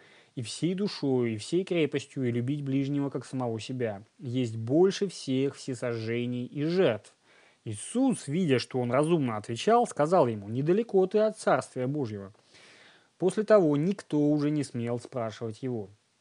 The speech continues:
Обратите внимание, Иисус, э, говорит, чтобы мы возлюбили Его всем сердцем и всем умом, и всей душою, и всей крепостью. Я хочу, чтобы люди п-,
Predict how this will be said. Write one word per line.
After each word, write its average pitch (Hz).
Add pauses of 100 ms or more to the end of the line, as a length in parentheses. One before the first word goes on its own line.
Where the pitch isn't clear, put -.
(760)
Обратите 147
внимание, 143
Иисус, 170 (400)
э, 123
говорит, 135 (120)
чтобы 127 (100)
мы 175
возлюбили 131
Его 117
всем 120
сердцем 185
и 143
всем 175
умом, 165 (920)
и 139
всей 139
душою, 139
и 113
всей 156
крепостью. -
Я 135
хочу, 160
чтобы 160
люди 170
п-, 143